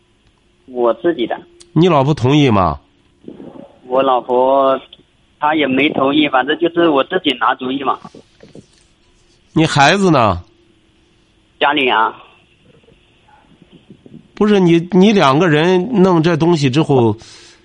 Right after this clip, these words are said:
Speaker 2: 将来怎么个弄法？你比如说你俩的这个产权怎么限定？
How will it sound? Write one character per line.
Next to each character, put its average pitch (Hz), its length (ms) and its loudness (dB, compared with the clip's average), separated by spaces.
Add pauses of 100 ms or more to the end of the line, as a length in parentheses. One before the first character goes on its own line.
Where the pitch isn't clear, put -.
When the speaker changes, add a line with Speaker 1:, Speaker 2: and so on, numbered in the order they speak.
(380)
Speaker 2:
将 190 200 0
来 190 140 2
怎 156 220 -4
么 110 140 0
个 180 80 0
弄 202 280 2
法？ 117 240 2
你 123 160 2
比 151 120 0
如 160 40 4
说 160 80 2
你 160 160 4
俩 127 240 0
的 156 120 -2
这 151 80 2
个 139 80 -2
产 107 280 -2
权 107 280 0
怎 104 180 -2
么 147 240 2
限 139 340 0
定？ 107 240 0